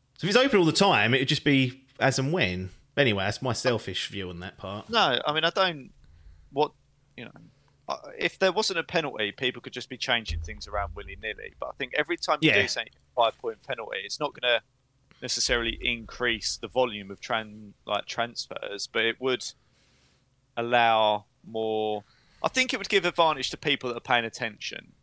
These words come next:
Speaker 1: Mm.
Speaker 2: Like, because you can have feet up for ages and just go, "Well, I can't do anything anyway." Then all of a sudden,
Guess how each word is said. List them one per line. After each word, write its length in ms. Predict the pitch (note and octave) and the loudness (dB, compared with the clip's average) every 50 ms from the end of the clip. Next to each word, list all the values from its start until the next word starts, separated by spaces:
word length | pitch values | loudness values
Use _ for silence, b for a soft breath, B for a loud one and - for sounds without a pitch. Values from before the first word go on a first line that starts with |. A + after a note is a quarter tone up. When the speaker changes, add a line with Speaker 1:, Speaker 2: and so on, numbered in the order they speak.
| _ _ _ - | _ _ _ -6
Speaker 1:
Mm. 460 | A#2 A2+ G#2+ G2 F#2+ F#2 F2 F2+ F2 - - - | -4 -2 -2 -2 -4 -4 -6 -6 -8 -10 -2 2
Speaker 2:
Like, 200 | C#3 C3+ C#3 - | 2 2 2 2
because 280 | - D#3 - - F3 - | -2 -2 -2 0 0 0
you 80 | D#3+ D#3+ | -2 -2
can 100 | - E3+ | 2 2
have 140 | E3+ E3 | 2 2
feet 320 | - - - F#3+ F3 E3 - | 2 2 2 2 2 4 2
up 280 | - G#2 G2+ G2+ - | 2 2 2 2 -2
for 220 | - - B2+ B2 A#2+ | -4 0 4 4 4
ages 300 | A#2+ A#2 G#2+ - G#2 F2+ | 4 2 0 -4 -10 -10
and 80 | G2+ G2+ | -10 -10
just 140 | F2+ - - | -10 -6 -2
go, 160 | A2+ A2 A2 | 0 0 2
"Well, 120 | G2+ A2 A2+ | 2 2 0
I 40 | |
can't 280 | A2+ - C3+ A#2+ A2+ G#2 | 0 2 -2 -2 -2 -2
do 100 | A2+ A2 | -4 -4
anything 280 | G#2+ G#2+ G2 - G#2+ A2+ | -4 -6 -10 -8 -4 -4
anyway." 480 | A#2+ A#2 A2 G2 - G#1+ G#1+ A1+ G2 G2 _ _ _ _ _ _ _ _ _ | -4 -4 -4 -8 -8 -8 -8 -10 -10 -12 _ _ _ _ _ _ _ _ _
Then 100 | - C3+ | -8 -6
all 80 | C#3 C#3 | -4 -4
of 60 | B2 | -4
a 40 | A2+ | -4
sudden, 480 | - - B2+ A2+ G2+ G#2+ G#2 G#2 G#2 | -2 0 0 0 -2 -4 -10 -18 -18